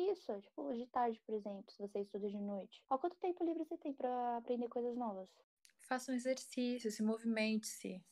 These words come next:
Speaker 2: né?
Speaker 1: Nossa, muito isso eu tô fazendo.
Speaker 2: Você tá mesmo. Nossa, gente, dá até agonia de ficar vendo as coisas que ela faz. Eu não aguento, não.
Speaker 1: <laughs> Eu tô mais dançando do que fazendo treino.
Speaker 2: Eu fui três dias atrás de você e depois eu desisti. Eu não aguento.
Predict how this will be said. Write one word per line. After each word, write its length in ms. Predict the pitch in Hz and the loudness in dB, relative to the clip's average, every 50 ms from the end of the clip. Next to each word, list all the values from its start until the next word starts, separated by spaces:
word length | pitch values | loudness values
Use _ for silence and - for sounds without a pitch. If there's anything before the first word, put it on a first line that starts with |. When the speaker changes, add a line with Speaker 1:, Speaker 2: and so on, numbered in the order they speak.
| _ - | _ -8
Speaker 2:
né? 300 | 214 202 202 208 226 277 - - | -2 0 2 2 0 0 -2 -2
Speaker 1:
Nossa, 400 | 311 311 269 254 294 - - 226 | -2 0 0 -2 -2 -2 -2 0
muito 320 | 220 226 233 233 - 226 | 0 0 -2 -2 -2 -4
isso 180 | 214 226 - 269 | -4 0 0 0
eu 60 | 262 | 0
tô 80 | 285 | 0
fazendo. 480 | 285 - 339 339 349 330 254 208 196 190 - - | 2 2 2 4 4 2 2 0 -2 -6 -8 -4
Speaker 2:
Você 300 | 196 202 202 - 202 196 | -4 -4 -2 -4 -4 -2
tá 160 | - 254 330 - | -2 -2 -2 0
mesmo. 380 | 370 233 208 196 196 190 185 - - | 0 0 0 0 0 -2 -2 -4 -2
Nossa, 400 | 202 196 196 233 226 - 208 202 | 2 2 2 2 0 -2 -2 -2
gente, 260 | 196 185 190 - 190 | -2 -4 -4 -6 -2
dá 100 | 196 196 | -2 -2
até 200 | 196 - 208 202 | 2 4 4 4
agonia 420 | 208 208 233 269 294 277 240 202 | 4 4 2 0 2 2 0 0
de 80 | 196 - | 0 -2
ficar 180 | - - 196 190 | -2 -2 0 0
vendo 180 | 190 185 185 | 0 -2 -2
as 80 | 185 - | -4 -2
coisas 200 | - 190 185 - | -2 -4 -4 0
que 80 | - | 0
ela 140 | 180 175 180 | 2 2 2
faz. 340 | 180 - 175 165 165 165 165 | 0 -2 -2 0 0 0 -2
Eu 60 | 170 175 | -2 -2
não 100 | 175 202 | -2 -2
aguento, 280 | 220 254 262 - - _ - | -2 -4 -4 -6 -10 _ -4
não. 180 | 226 180 175 - | -4 -4 -4 -8
Speaker 1:
<laughs> 340 | - 208 - - 226 226 - - - - - - - - - - _ | -12 -12 -6 -6 -6 -6 -6 -14 -20 -14 -10 -10 -10 -10 -12 -6 _
Eu 80 | - 226 | -2 2
tô 120 | - 247 226 | 2 4 4
mais 200 | 233 247 262 262 | 6 6 6 6
dançando 380 | 269 269 262 - 254 247 247 240 | 6 4 4 2 -2 -2 0 -2
do 80 | 247 | -2
que 100 | 233 - | -4 -2
fazendo 320 | - 240 233 240 233 233 226 | -2 0 2 2 2 0 -2
treino. 400 | 226 - 202 190 185 185 190 185 - _ _ _ - - 320 - - _ - _ - - - - 415 339 320 | -2 -2 -4 -4 -4 -6 -10 -14 -20 _ _ _ -14 -14 -14 -14 -18 _ -20 _ -14 -12 -10 -8 -8 -8 0
Speaker 2:
Eu 100 | - 226 | 0 0
fui 200 | 220 - 240 233 | 0 2 -2 -2
três 400 | 233 - 240 214 220 240 254 240 214 | 2 2 4 4 4 4 2 2 0
dias 340 | 202 208 220 226 220 208 196 | 0 0 2 2 2 2 2
atrás 360 | 196 196 - 196 190 190 196 190 | -2 0 2 2 4 4 2 0
de 60 | 190 | -2
você 420 | 180 180 180 180 - - - 190 | -4 -4 -6 -6 -6 -4 -2 -2
e 40 | 196 | 0
depois 320 | 185 196 196 - 196 202 | -2 -2 -2 0 0 2
eu 100 | 202 196 | 2 0
desisti. 800 | 190 190 196 196 196 226 226 226 - - - - 190 190 196 196 - - | 0 0 -2 0 -2 -4 -6 -6 -8 -10 -4 -2 -2 -2 -2 -4 -4 -4
Eu 100 | 196 190 | -2 0
não 100 | 208 240 | 0 0
aguento. 520 | 247 226 202 196 208 214 220 214 - | 2 2 2 2 0 0 -4 -4 -6